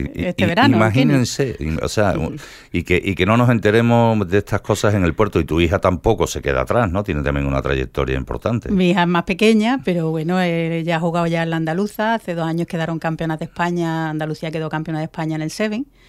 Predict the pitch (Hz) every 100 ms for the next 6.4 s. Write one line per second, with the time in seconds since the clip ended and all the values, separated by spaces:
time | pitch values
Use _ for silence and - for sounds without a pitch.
0 | - - - 175 165 165 160 156 156 -
1 | 170 151 147 - 147 147 147 254 - 160
2 | 156 160 160 165 180 185 180 170 160 160
3 | 165 175 180 175 190 202 190 180 180 -
4 | - 170 160 - 165 190 180 180 208 175
5 | 208 190 170 175 226 262 - - - -
6 | - 71 82